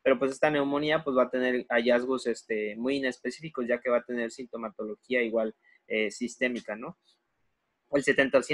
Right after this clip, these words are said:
el setenta y siete este, de, perdón, el setenta por ciento de estos pacientes, por lo general, van a tener manifestaciones, eh, en cuanto a la piel. Y, pues, como vemos en el ejemplo, pues, realmente vamos a ver una lesión, ¿no? Que van a ser, como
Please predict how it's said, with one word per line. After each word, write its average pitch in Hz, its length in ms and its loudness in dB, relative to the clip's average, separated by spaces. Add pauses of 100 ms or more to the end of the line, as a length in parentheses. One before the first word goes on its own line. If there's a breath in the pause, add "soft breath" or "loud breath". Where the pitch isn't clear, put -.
(160)
el 120 380 6
setenta 127 340 0
y 123 60 0
siete 151 340 6
este, 131 560 0
de, 117 380 4
perdón, 123 280 2
el 117 160 -2
setenta 147 500 -2
por 147 120 -4
ciento 147 260 -2
de 151 80 4
estos 156 240 -8
pacientes, 165 540 -2
por 131 180 0
lo 123 100 2
general, 120 360 2
van 131 160 2
a 127 80 -4
tener 120 380 -2 (420 soft breath)
manifestaciones, 123 1300 -2
eh, 107 260 -4
en 110 100 -8
cuanto 120 300 -2
a 117 60 6
la 117 140 2
piel. 180 320 -2 (280)
Y, - 100 -6
pues, - 180 -2
como 131 260 4
vemos 147 320 4
en 156 80 0
el 135 100 4
ejemplo, 160 460 0
pues, 135 140 -2
realmente 139 400 4
vamos 139 300 2
a 127 60 4
ver 120 140 6
una 131 180 2
lesión, 123 560 -2
¿no? 139 200 -8 (360 loud breath)
Que 131 80 0
van 127 160 6
a 131 60 4
ser, 135 180 0
como 120 440 -2